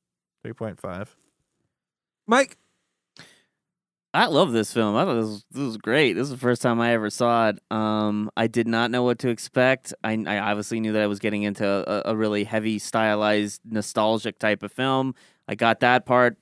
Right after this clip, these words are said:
Speaker 3: I didn't realize I'd be getting a nice, good, heavy hand of gore on the side with it. Um, I gotta give this, I think, four. I just really, I,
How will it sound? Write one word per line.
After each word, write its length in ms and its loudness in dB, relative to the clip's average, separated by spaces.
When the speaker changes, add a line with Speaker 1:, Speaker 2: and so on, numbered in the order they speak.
Speaker 3:
I 140 2
didn't 240 -4
realize 340 2
I'd 140 -2
be 60 -10
getting 460 -2
a 100 -6
nice, 340 -2
good, 380 -2
heavy 240 0
hand 280 -2
of 180 -6
gore 440 2
on 280 -6
the 60 -10
side 340 0
with 180 -4
it. 180 -2
Um, 600 0
I 100 2
gotta 180 2
give 200 -2
this, 200 0
I 60 -6
think, 240 -4
four. 680 0
I 100 -10
just 220 -8
really, 160 -4
I, 80 -2